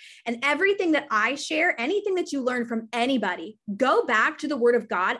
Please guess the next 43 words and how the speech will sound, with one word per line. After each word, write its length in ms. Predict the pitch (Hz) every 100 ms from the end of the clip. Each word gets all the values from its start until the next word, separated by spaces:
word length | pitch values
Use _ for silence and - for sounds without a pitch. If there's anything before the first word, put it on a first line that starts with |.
| 220
match 420 | 214 247 349 -
it 140 | 349 -
up 240 | 302 -
to 100 | -
the 80 | 233
word 220 | 226 262
of 120 | 294
God, 280 | 339 359 226
and 160 | 220 226
make 240 | 247 359
sure 500 | - - 392 220 190 247
and 220 | 247 240
pray 240 | - 277 320
for 160 | 381
discernment 720 | 381 339 277 226 196 202 302 - - - 220
that 340 | 277 262 240 - _ _ _ 262
what 380 | 240 233 285 294 -
I'm 260 | 220 302 330
saying 440 | - 226 226 294
or 120 | 240
what 240 | 226 214 -
anyone 400 | 285 453 370 240
else 240 | 220 220
is 160 | 220 214
saying 360 | 214 196 233 233
is 160 | 233 240
actually 340 | 285 302 330
what's 320 | 254 240 233 -
in 260 | 226 220 220
God's 300 | 190 190 -
word. 160 | 170
'Cause 120 | 240
what 120 | 294 359
I 100 | 427
see 240 | - 359
Christian 320 | 311 330 -
women 240 | 277 254 226
doing 320 | 311 285 233
is 300 | 226 220 214 - - -
either 240 | 311 311
practicing 680 | 254 - 240 302 359 349 349
these 200 | 294 233
principles 680 | - 254 254 302 359 415 415